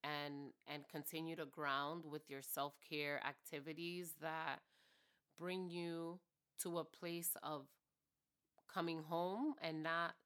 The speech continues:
to a, um, a place of staying outside of yourself. If, um, drinking and smoking is something that disconnects you from your body, then maybe that's not a good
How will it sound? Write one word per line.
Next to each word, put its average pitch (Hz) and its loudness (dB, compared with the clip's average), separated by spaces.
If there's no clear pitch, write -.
to 170 -2
a, 165 2
um, 143 -2
a 160 2
place 170 0
of 147 2
staying 160 2
outside 156 2
of 143 -4
yourself. 139 2
If, 151 4
um, 139 2
drinking 185 2
and 160 0
smoking 226 0
is 160 2
something 170 2
that 170 2
disconnects 175 0
you 190 0
from 165 0
your 160 4
body, 165 4
then 170 2
maybe 190 -2
that's 208 0
not 175 4
a 175 -2
good 180 2